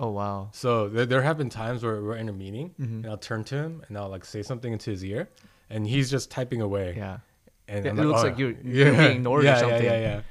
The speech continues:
Speaker 1: Yeah, but it's just, we really don't know what you're saying. Uh, we can't hear
Speaker 2: Wow.
Speaker 1: you, yeah.
Speaker 2: Wow.
Speaker 1: Yeah, I even tried getting, like, a hearing aid,
Speaker 2: Uh-huh.
Speaker 1: but those things cost a lot of money.
Speaker 2: Uh.
Speaker 1: Yeah, it was, like, ten thousand, twelve thousand.
Speaker 2: Wow.
Speaker 1: And that was only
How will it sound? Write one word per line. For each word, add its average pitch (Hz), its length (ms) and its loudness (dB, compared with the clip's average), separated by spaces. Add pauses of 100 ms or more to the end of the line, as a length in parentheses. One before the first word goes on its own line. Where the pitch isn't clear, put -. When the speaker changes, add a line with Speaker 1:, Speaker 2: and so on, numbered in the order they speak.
(180)
Speaker 1:
Yeah, 113 140 -2
but 104 160 -2
it's 113 80 -2
just, 123 180 -6
we 123 160 0
really 123 240 0
don't 107 220 -4
know 104 100 -6
what 101 160 -8
you're 104 100 -12
saying. 110 360 -12
Uh, 120 80 -2
we 123 100 0
can't 104 240 -2
hear 104 140 -4
Speaker 2:
Wow. 95 60 -8
Speaker 1:
you, 107 100 -12
yeah. 98 240 -8 (100)
Speaker 2:
Wow. 90 440 -10 (100)
Speaker 1:
Yeah, 101 180 -6
I 135 100 2
even 151 220 0
tried 123 240 -2
getting, 117 220 -6
like, 107 160 -8
a 101 40 -8
hearing 107 340 -6
aid, 151 200 -6 (160)
Speaker 2:
Uh-huh. 104 320 -4
Speaker 1:
but 104 140 -6
those 123 180 -4
things 151 240 -6
cost - 240 -8
a - 60 -14
lot 98 140 -10
of 92 60 -10
money. 98 380 -12
Speaker 2:
Uh. 87 640 -8
Speaker 1:
Yeah, 98 220 -8
it - 20 -8
was, 110 100 -12
like, 110 140 -10 (580)
ten 107 220 -8
thousand, 98 680 -10 (100)
twelve 104 220 -12
thousand. 95 360 -12
Speaker 2:
Wow. - 380 -10 (240)
Speaker 1:
And 117 140 -4
that 113 100 2
was 120 100 -2
only 113 300 -4